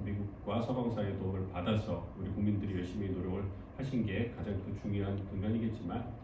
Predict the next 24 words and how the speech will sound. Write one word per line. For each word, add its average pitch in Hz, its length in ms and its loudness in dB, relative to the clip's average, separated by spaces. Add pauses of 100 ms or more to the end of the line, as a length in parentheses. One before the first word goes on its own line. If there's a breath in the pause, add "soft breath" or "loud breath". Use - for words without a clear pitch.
(400 loud breath)
그래도 131 280 4
미국과 123 600 4
서방 131 260 2
사회의 113 240 4
도움을 107 380 4
받아서 107 800 2 (100)
이제 101 120 -4 (100)
그 104 280 -2 (760)
한강의 117 480 6
기적이라는 95 760 2 (540 loud breath)
그러한 98 300 0
경제 98 280 2
기적을 98 380 2
이뤄가지고 110 580 6
우리나라가 90 560 0
이제 85 380 -4
그, 78 320 -2 (360 loud breath)
어, 80 320 -4
발전을 85 460 -2
그 87 160 -2 (120)
급속도로 104 500 -6
발전을 92 380 -2
하게 104 200 0
됐죠. - 380 -2